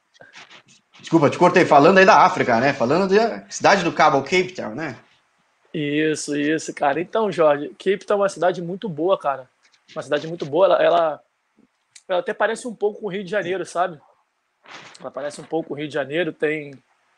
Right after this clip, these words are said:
Speaker 2: tem bastante praias, tem, tem, tem bares, tem restaurantes. Enfim, é uma cidade muito boa. É, eu tô aqui, vivendo aqui desde janeiro, né? É,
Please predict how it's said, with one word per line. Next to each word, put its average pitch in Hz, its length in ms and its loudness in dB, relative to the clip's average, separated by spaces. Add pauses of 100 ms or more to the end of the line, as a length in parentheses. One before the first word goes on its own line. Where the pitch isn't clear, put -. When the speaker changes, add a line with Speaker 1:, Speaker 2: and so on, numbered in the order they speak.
(360)
Speaker 2:
tem 147 140 -8
bastante 156 400 -6
praias, 165 800 2 (720)
tem, 147 380 -14
tem, 143 680 -14 (1080)
tem 147 160 -4
bares, 147 680 0
tem 143 760 -18
restaurantes. 156 1000 -8 (400)
Enfim, 165 240 -8
é - 20 -2
uma 147 100 -8
cidade 151 280 -4
muito 165 240 -10
boa. 160 480 0
É, 143 480 -6 (180)
eu 175 140 -2
tô 185 140 2
aqui, 175 260 -2
vivendo 165 300 -6
aqui 160 240 -6
desde 165 260 -2
janeiro, 170 400 0
né? 196 180 -6 (1080)
É, 135 420 -12